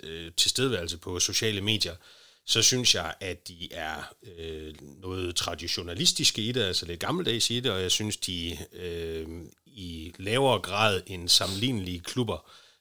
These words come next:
øh, larmer med nogle forskellige ting, eller giver noget indsigt og sådan nogle ting. Det, det synes jeg godt, man kunne forbedre.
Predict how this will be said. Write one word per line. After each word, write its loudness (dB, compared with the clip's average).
øh, -2
larmer 2
med -4
nogle -2
forskellige -2
ting, 4
eller -6
giver -2
noget -4
indsigt 4
og -6
sådan -4
nogle -10
ting. -6
Det, 0
det 6
synes 4
jeg -2
godt, 2
man -4
kunne -8
forbedre. -4